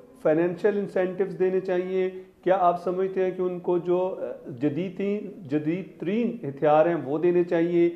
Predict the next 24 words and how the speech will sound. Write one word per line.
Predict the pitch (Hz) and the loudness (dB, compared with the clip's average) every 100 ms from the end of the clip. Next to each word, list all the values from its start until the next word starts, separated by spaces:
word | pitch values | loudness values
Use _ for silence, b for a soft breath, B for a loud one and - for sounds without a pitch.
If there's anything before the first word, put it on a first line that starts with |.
| B B B | B B B
क्या | 175 190 190 | 4 8 8
उनको | 196 226 190 180 196 | 4 0 -4 4 4
trainings | 190 - 170 175 202 170 | 4 6 6 6 2 -2
की | 208 | -6
ज़रूरत | 185 170 180 175 | -2 0 0 0
के, | - | -2
अ, | 139 139 151 | -2 0 0
ज़रूरत | 160 165 180 185 | 0 0 0 0
है? | 180 | -2
क्या | 175 175 180 | 2 2 4
उनको | 196 175 180 190 185 180 B B B | 4 0 -2 0 0 -2 B B B
बाहर | 131 156 165 190 | 2 8 8 8
के | 180 175 | 4 2
जो | 170 | 4
मुल्क | 160 165 190 180 | 4 2 2 2
हैं, | 160 156 | 2 2
जो | 160 170 | 2 2
developed | 160 143 139 170 175 | 2 2 4 4 2
countries | - 156 156 180 165 | -2 0 0 -2 0
हैं, | 156 | 2
वहाँ | 131 147 | 2 0
पर | 147 175 | 2 2
भेजना | 160 156 175 175 | 2 0 0 0
चाहिए? | 170 170 175 185 - | 0 0 0 -2 -4